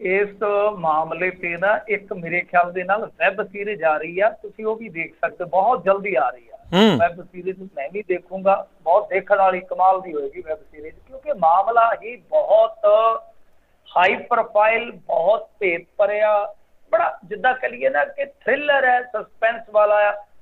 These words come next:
Speaker 1: ਕਿ ਪਤਾ ਹੀ ਨਹੀਂ ਲੱਗਦਾ ਪਿਆ ਕਿ ਕੀ ਕੁਛ ਹੋਇਆ। ਸੋ ਇਹ ਮਾਮਲਾ ਸੀਗਾ ਉੱਨੀ ਸੌ ਚੁਰਾਨਵੇਂ ਦਾ। ਮੈਂ ਤੁਹਾਨੂੰ ਥੋੜ੍ਹਾ ਜਿਹਾ ਪਿਛੋਕੜ ਦੱਸ ਦਿੰਦਾ। ਵੈਸੇ ਜਿਹੜੇ ਵਿਗਿਆਨ ਦੀ ਦੁਨੀਆ ਨਾਲ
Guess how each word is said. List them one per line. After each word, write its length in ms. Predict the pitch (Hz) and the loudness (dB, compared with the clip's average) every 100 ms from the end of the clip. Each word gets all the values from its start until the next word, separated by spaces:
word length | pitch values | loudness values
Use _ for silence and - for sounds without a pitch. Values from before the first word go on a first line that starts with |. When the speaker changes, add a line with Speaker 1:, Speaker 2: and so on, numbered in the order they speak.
| _ - | _ -10
Speaker 1:
ਕਿ 120 | - 240 240 - - | -4 -4 -4 -18 -6
ਪਤਾ 240 | 269 277 311 | -2 2 2
ਹੀ 60 | |
ਨਹੀਂ 120 | 302 | 2
ਲੱਗਦਾ 320 | 214 180 180 190 | -2 -2 0 0
ਪਿਆ 200 | 196 214 | 0 -4
ਕਿ 160 | 254 | -6
ਕੀ 260 | 233 208 202 | -12 -14 -14
ਕੁਛ 300 | 185 180 156 | -14 -14 -14
ਹੋਇਆ। 520 | 135 151 143 104 95 _ _ _ _ | -10 -6 -4 -6 -12 _ _ _ _
ਸੋ 80 | 185 | -4
ਇਹ 80 | 202 | 0
ਮਾਮਲਾ 400 | 202 196 226 233 | 2 2 0 -2
ਸੀਗਾ 420 | - 226 254 - | -6 -8 -6 -6
ਉੱਨੀ 280 | 208 185 190 | -10 -10 -10
ਸੌ 180 | 190 214 | -6 -6
ਚੁਰਾਨਵੇਂ 480 | 214 170 170 170 175 | -2 0 0 0 -4
ਦਾ। 80 | 180 | -4
ਮੈਂ 120 | 196 | -2
ਤੁਹਾਨੂੰ 240 | 202 - | -2 -4
ਥੋੜ੍ਹਾ 360 | - 202 247 254 | -6 -6 -4 -4
ਜਿਹਾ 140 | 226 | -6
ਪਿਛੋਕੜ 520 | - 185 175 175 208 | -8 -12 -14 -8 -4
ਦੱਸ 240 | 170 160 - | 0 0 -2
ਦਿੰਦਾ। 280 | 165 196 - _ _ - | -8 -8 -8 _ _ 0
ਵੈਸੇ 300 | 180 175 196 | 2 2 -2
ਜਿਹੜੇ 420 | 185 190 202 196 - _ _ - | -4 -4 -4 -6 -10 _ _ -10
ਵਿਗਿਆਨ 440 | 165 180 180 190 196 | -4 0 2 2 0
ਦੀ 100 | 208 | -8
ਦੁਨੀਆ 480 | 170 180 185 185 185 | -12 -14 -6 -2 0
ਨਾਲ 320 | 185 185 | 2 2